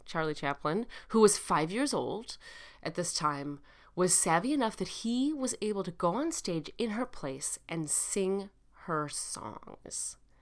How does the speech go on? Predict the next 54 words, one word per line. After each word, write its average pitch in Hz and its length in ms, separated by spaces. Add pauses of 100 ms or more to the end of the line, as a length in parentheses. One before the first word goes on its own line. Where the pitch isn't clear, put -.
(760)
It - 80
makes 381 220
sense. - 500
Like, 247 180
the 240 80
kids 277 300
no 311 100
doubt 143 260
spent - 220
a 185 60
lot 180 160
of 185 80
time 170 180
with 190 120
her 202 60
at 196 100
the 185 60
theaters. 175 460
I'm 175 140
sure 170 220
she 175 180
didn't 165 260
pay 170 160
a 165 60
babysitter. 160 560 (420)
Um, 165 440 (120)
and 170 240
so 175 160
they 175 160
were 175 140
very 160 320
exposed 165 540
to 160 60
the - 140
arts 151 200
and 170 80
the 143 40
work 139 140
she - 140
was 147 160
doing. 135 380 (260)
But 185 160
this 302 220
moment, 214 680 (120)
apparently, 135 680 (260)
is 147 140
what 160 140
first - 280
kicks - 280
off 151 120
Charlie's 214 500
love 131 180
of - 120
performing - 680